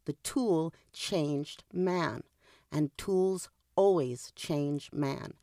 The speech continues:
and tools are changing man now. And so we are getting rewired again. Humanity is a moving target. We don't stay as we are now. You know, we will keep changing, and the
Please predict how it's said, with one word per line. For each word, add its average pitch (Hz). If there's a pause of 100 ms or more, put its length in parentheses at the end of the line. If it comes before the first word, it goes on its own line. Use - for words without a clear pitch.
(200)
and -
tools 175
are 156
changing 147
man 131 (260)
now. 185 (240)
And 139
so 151
we 156
are 180
getting 165
rewired 147
again. 147
Humanity 185 (300)
is 160
a 156
moving 185
target. - (400)
We 156
don't 190
stay 170
as 151
we 151
are 135
now. 135 (320)
You 175
know, 143
we 156
will 139
keep -
changing, 147
and 135
the 135